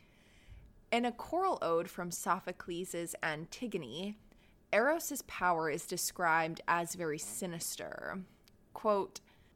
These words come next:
"Invincible in battle, who falls upon men's property, who you spend the night upon the soft cheeks of a girl, and travel over the sea and through the huts of dwellers in the wild.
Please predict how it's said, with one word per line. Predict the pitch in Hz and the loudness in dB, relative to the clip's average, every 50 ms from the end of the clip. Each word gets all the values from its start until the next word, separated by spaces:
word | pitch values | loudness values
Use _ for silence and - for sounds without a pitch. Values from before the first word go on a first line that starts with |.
| _ _ _ _ | _ _ _ _
"Invincible | - 226 214 202 190 208 233 262 262 - - 294 247 285 285 285 277 - | 2 4 4 4 4 2 2 2 2 0 -2 0 2 4 4 4 2 2
in | 240 233 226 214 | 0 0 -2 0
battle, | 190 - 127 135 143 - 76 58 - - - - - - | 4 4 6 6 6 4 0 -4 -6 -8 -10 -10 -12 -18
who | - - - 226 214 | -14 -8 -4 -4 -4
falls | - - - 208 190 196 214 220 - | -4 0 6 8 8 8 8 6 2
upon | 233 214 - - 220 202 202 196 185 180 | -2 -6 -4 -2 0 0 0 0 0 -2
men's | 175 175 175 175 - - | -2 -2 -2 -4 -6 -8
property, | - - - 156 147 156 - - - - - 50 - - - 214 - - - - - - - - - _ - | -10 -6 -2 0 0 0 -2 -8 -12 -12 -10 -10 -10 -8 -10 -10 -12 -16 -20 -20 -20 -20 -20 -20 -20 _ -12
who | - - 226 | -8 -4 -2
you | 226 240 | 0 0
spend | 214 - - - 240 233 254 277 | 0 -2 0 4 4 4 4 4
the | 285 277 | 2 4
night | 240 214 208 - - | 4 4 4 4 2
upon | - - - - 180 165 165 165 | -2 -4 -4 -2 0 0 0 0
the | 165 | -4
soft | - - - - 180 175 180 - - | -6 -6 0 4 4 4 4 2 -4
cheeks | - - 196 180 170 - - - | -6 -4 -4 -4 -4 -4 -6 -4
of | - - 180 | -4 -4 -4
a | 170 | -6
girl, | - - - 78 78 - - - - 190 185 185 - _ - | -8 -8 -8 -6 -4 -4 -2 -2 -4 -4 -6 -8 -10 _ -2
and | 202 196 202 | 0 0 0
travel | 185 - - 233 208 220 233 233 247 226 - | 0 -2 2 6 6 6 6 6 2 0 2
over | 185 190 180 190 | 0 0 0 0
the | 170 175 165 | -2 -4 -4
sea | - - - - 220 202 175 - | -4 -2 -2 -2 -2 -4 -4 -4
and | - 180 180 170 | -4 -6 -6 -6
through | - - 202 208 214 | 0 2 4 4 4
the | 214 220 | 4 2
huts | 208 - - 226 240 - - 247 | -2 0 0 -2 -2 -2 -2 -4
of | 240 226 | -4 -4
dwellers | - 214 190 175 170 170 170 180 - - | -2 0 2 4 4 4 2 0 -2 -4
in | 165 170 | -4 -2
the | 175 170 | -2 -2
wild. | 160 156 95 82 - - - 85 - - - - | -2 -2 -2 -2 -2 -2 -2 -4 -4 -4 -8 -14